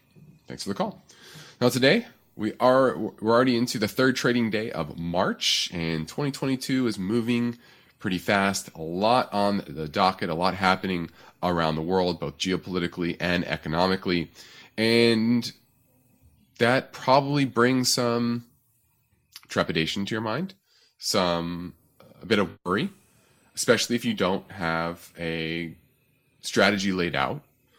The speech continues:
an understanding of your risk that you have in your portfolio, and whether it's set up to benefit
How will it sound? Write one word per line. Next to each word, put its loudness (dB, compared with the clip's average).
an -2
understanding 2
of -2
your -4
risk -2
that -8
you -4
have -2
in -8
your -8
portfolio, -12
and 4
whether 6
it's 2
set 6
up -2
to 2
benefit 2